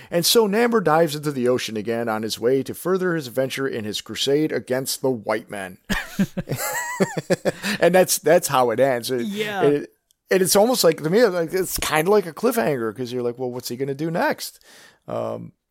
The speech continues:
Speaker 1: it, it didn't, it didn't seem like as much of a natural ending as I think the original ending was, where it's like,
Speaker 2: No.
Speaker 1: you,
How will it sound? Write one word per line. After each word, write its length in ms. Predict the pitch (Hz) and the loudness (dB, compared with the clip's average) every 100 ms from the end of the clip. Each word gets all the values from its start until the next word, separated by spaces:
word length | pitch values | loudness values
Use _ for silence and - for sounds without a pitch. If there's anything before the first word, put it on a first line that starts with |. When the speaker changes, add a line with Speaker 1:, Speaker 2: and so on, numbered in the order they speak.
| _ | _
Speaker 1:
it, 200 | 147 151 | -4 -2
it 180 | 160 151 | -6 -2
didn't, 260 | 190 214 - | -2 0 0
it 120 | 175 | 2
didn't 200 | 254 247 | 2 2
seem 160 | - 240 | 0 2
like 180 | 196 170 | 2 2
as 160 | 131 | -2
much 360 | 135 147 156 156 | -2 0 0 0
of 80 | 143 | -2
a 40 | |
natural 480 | 127 127 127 131 113 | 0 0 -2 -4 -4
ending 360 | 117 117 113 110 | -4 -2 -4 -4
as 100 | 101 | -6
I 80 | |
think 200 | 104 117 107 | -6 -8 -8
the 60 | |
original 420 | 98 104 107 117 110 | -6 -6 -6 -6 -6
ending 260 | 117 117 | -6 -4
was, 280 | 117 113 110 | -2 -4 -4
where 120 | 104 | -8
it's 120 | 95 - | -8 -6
like, 120 | 101 | -4
Speaker 2:
No. 420 | 127 127 123 117 | -4 -6 -6 -4
Speaker 1:
you, 160 | 131 | -6